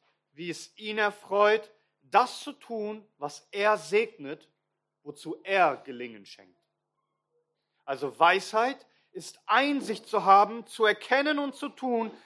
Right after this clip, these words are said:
was Gott segnet in allen Lebensbereichen.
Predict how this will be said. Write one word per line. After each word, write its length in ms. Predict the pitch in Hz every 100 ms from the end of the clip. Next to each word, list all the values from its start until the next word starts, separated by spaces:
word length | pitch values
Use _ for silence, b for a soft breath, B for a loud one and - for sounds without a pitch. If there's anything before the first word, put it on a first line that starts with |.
| B
was 360 | - 202 - 147
Gott 300 | 233 254 214
segnet 760 | 143 143 247 254 - 143 117 - _ _ _
in 180 | 151 151
allen 280 | 190 220 220
Lebensbereichen. 880 | 202 190 185 - - 110 110 -